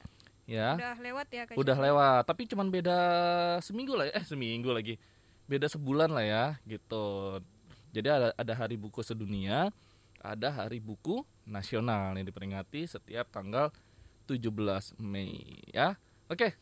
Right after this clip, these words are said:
Speaker 1: setelah ini kita akan bahas ya, Kak Siswa,
Speaker 2: Iya.
Speaker 1: ya.
Speaker 2: Sebelumnya kita
Speaker 1: Eh,
Speaker 2: mau menyapa dulu
Speaker 1: oh
Speaker 2: nih,
Speaker 1: ya,
Speaker 2: Kak
Speaker 1: boleh deh,
Speaker 2: Charlie.
Speaker 1: kita
Speaker 2: Wah,
Speaker 1: ingin
Speaker 2: udah
Speaker 1: menyapa.
Speaker 2: rame nih, Kak Charlie.
Speaker 1: Sudah ramai, ya. Oke, nanti jadi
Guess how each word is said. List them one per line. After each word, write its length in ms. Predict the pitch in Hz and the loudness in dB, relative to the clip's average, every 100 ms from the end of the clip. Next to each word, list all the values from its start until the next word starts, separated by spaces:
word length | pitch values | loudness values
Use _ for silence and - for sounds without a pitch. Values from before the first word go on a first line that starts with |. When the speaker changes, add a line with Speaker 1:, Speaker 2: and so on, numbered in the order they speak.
| - | -20
Speaker 1:
setelah 300 | - 196 196 | -2 2 4
ini 240 | 247 262 | 2 0
kita 240 | 220 202 196 | -2 -2 0
akan 160 | 202 | 0
bahas 240 | 175 160 202 | 2 2 2
ya, 80 | 175 | -2
Kak 140 | 156 | -2
Siswa, 240 | 180 - | -4 2
Speaker 2:
Iya. 160 | 160 127 | 6 6
Speaker 1:
ya. 20 | 160 - - - | 4 -2 -20 -20
Speaker 2:
Sebelumnya 320 | - 294 156 | -12 2 8
kita 160 | 220 302 | 8 10
Speaker 1:
Eh, 60 | |
Speaker 2:
mau 100 | 311 | 8
menyapa 380 | 302 302 294 285 | 4 2 -2 0
dulu 160 | 294 330 | 0 4
Speaker 1:
oh 80 | 339 | 10
Speaker 2:
nih, 80 | 233 | 10
Speaker 1:
ya, 60 | |
Speaker 2:
Kak 60 | 208 | 10
Speaker 1:
boleh 80 | 226 | 8
deh, 80 | 233 | 8
Speaker 2:
Charlie. 140 | 220 | 6
Speaker 1:
kita 100 | - | 4
Speaker 2:
Wah, 80 | - | 4
Speaker 1:
ingin 160 | 262 254 | 4 4
Speaker 2:
udah 80 | - | 2
Speaker 1:
menyapa. 140 | 262 285 | 2 2
Speaker 2:
rame 260 | 285 302 302 | 2 0 -4
nih, 140 | 285 | -4
Kak 140 | 285 294 | -4 -6
Charlie. 600 | 311 294 294 294 294 294 294 - - | -6 -6 -6 -6 -4 -6 -8 -12 -2
Speaker 1:
Sudah 280 | 180 180 185 | 4 10 10
ramai, 500 | 190 202 208 190 190 190 185 190 | 12 10 10 6 6 4 2 4
ya. 220 | 165 156 175 202 - - | 8 10 8 6 -4 0
Oke, 240 | 208 247 202 - - _ _ | 2 4 0 -2 -20 _ _
nanti 220 | 202 269 | 2 4
jadi 260 | 269 180 254 | 8 8 6